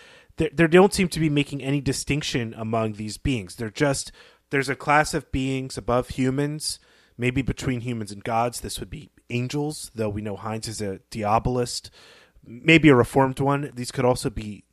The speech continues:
demons. Um, that there's just some class of beings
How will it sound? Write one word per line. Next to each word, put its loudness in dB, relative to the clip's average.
demons. 2
Um, 4
that 6
there's 8
just 2
some 8
class 2
of -4
beings -4